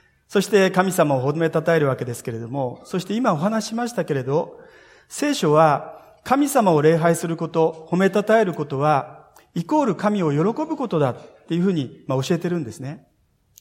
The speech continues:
でも果たして、このように私たち礼拝に集っているんですけれども、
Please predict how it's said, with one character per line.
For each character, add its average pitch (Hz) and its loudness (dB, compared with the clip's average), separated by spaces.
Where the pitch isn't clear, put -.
で - -2
も 247 0
果 196 -2
た 269 2
し 269 -6
て、 214 2
こ 214 0
の 240 4
よ 262 4
う 226 4
に 180 0
私 202 2
た 196 -2
ち 175 -6
礼 185 4
拝 196 2
に 196 0
集 190 0
っ - 2
て 202 -4
い 170 2
る 160 0
ん 156 0
で 147 -2
す 135 -6
け 147 -4
れ 127 -6
ど 120 -8
も、 143 -6